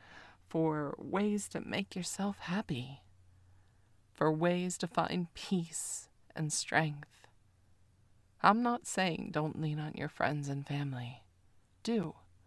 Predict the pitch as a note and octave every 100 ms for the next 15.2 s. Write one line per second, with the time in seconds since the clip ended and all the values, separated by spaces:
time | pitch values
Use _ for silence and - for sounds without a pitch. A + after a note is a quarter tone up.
0 | - - - - F3 F3 - F3+ F3 E3+
1 | D#3+ E3+ F3 F3 - E3+ - F3 - -
2 | - - C3 B2 C3 - _ _ - _
3 | _ _ - C#3 D#3+ D#3+ F3 F#3+ F#3+ G3
4 | G3+ - - - F3+ E3 - C#3 D#3 D#3+
5 | D#3 C#3+ C#3 C3+ C#3+ D3+ E3 D#3+ - A2+
6 | C3 B2 C3+ - _ _ _ - _ _
7 | _ - _ _ - E3 D#3+ E3 - -
8 | D#3+ D#3+ D#3+ - D3 D3 C#3 - - -
9 | - _ _ _ _ _ _ _ _ _
10 | - D#3+ D#3+ E3 - - - - F#3+ -
11 | F#3+ F#3 - F3 F3+ F3 F3+ E3+ - F3+
12 | E3+ F3 E3+ E3 E3+ F3 E3 D3+ - _
13 | _ - _ _ - - - - F3 E3
14 | - D#3 D#3 D#3 D3 - C#3+ C#3 C3 C3
15 | C3